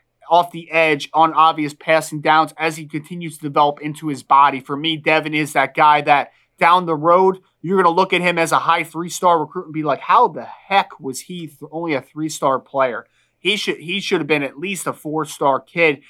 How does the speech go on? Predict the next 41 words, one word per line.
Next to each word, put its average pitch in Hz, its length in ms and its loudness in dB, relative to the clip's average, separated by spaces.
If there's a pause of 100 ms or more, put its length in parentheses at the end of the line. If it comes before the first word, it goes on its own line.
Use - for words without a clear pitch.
(180)
And 156 80 -2
I 156 80 2
think 160 200 -6
that 160 100 2
obviously 156 320 0
he 151 100 -10
was 139 180 -10
hurt 165 260 -2
by 147 160 2
that, 147 340 -2
that 139 320 -2
California 165 560 -2
season 190 680 -10
in 156 120 -10
this 147 160 -8
haphazard 160 760 0
year. 196 360 -2 (340)
But 160 160 -2
for 165 140 -4
me, 175 140 -2
Devin 160 420 0
is, 151 260 -4
is 143 440 -8
a 139 100 -8
big-time 202 560 0
recruit 180 360 -4
who 165 100 -2
I 143 100 2
think 175 300 -12
I'm 165 240 -2
expecting 156 480 -6
a 135 60 -8
ton 170 300 0
out 156 240 4
of, 143 200 -8 (280)
uh, 156 120 4
for 165 240 -2
our, 151 420 2
you 190 80 -14
know, 196 140 2
pretty 220 420 -2